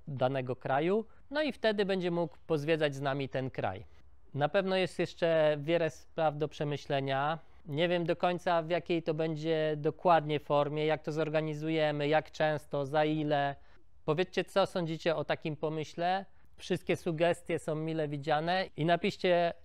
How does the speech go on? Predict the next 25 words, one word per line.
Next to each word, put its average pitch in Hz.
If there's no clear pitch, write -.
ile 190
według 160
was 160
powinien 165
kosztować 151
taki 139
wyjazd 156
z 123
nami 147
na 127
siedem, 151
dziesięć, 147
czternaście 143
dni. 117
My 175
zapewniamy 160
nocleg, 202
paliwo 170
jest 165
po 170
naszej 160
stronie 151
w -
czasie 147
podróży. 147